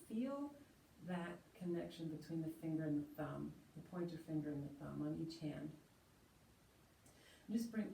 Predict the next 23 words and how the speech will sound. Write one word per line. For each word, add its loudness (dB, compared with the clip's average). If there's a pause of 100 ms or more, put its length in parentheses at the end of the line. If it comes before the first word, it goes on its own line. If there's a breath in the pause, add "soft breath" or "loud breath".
all 2
your 4
awareness 2
to -6
that -2
place, -4 (340)
that -2 (140)
connection -2
there. -6 (1800)
Breathe -6
in. 2 (3250)
Breathe -2
out. -6 (300)
Nice -2
full -6
breaths, 0
but -6
maybe -2
not 2 (160)
as -4
intense -2
as -2
the -6